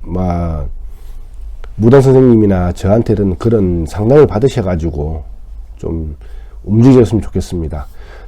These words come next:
전체적으로 보면은 상반기는 나쁘지 않아요. 나쁘지 않으니까 조금, 뭐랄까,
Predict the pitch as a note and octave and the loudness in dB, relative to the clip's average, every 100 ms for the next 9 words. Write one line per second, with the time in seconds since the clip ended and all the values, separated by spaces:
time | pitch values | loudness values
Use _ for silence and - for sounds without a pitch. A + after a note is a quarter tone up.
0 | - E3+ F#3 A3 G3+ E3+ C3+ D#3 C#3 F#2+ | 0 6 8 10 10 8 8 8 8 6
1 | F#2 D2 - - - - - D#3 F#3+ G3+ | 2 -2 -6 -10 -12 -12 -4 4 6 8
2 | F#3 C#3 G2+ D#3 F#3 E3 D#3 G#2+ D#2+ - | 8 8 6 6 6 6 6 2 0 -6
3 | - - - - - - - - - - | -14 -16 -16 -14 -16 -14 -14 -14 -10 -4
4 | G2 C#3 D3+ A2+ B2+ A2+ F#2+ F#2+ D#2 - | 0 4 6 6 6 4 2 2 0 -6
5 | - - - - - - A2 F#2+ B2 A#2 | -16 -18 -14 -14 -6 0 2 4 6 8
6 | A2 G2 F2 C2+ - - - - - - | 6 4 2 -2 -8 -12 -14 -16 -16 -14
7 | - - - - - - - - F#2 G2+ | -14 -14 -14 -14 -14 -14 -10 -6 -2 0
8 | G2+ G2 F2 E2 D2+ | 0 -2 -2 -2 -4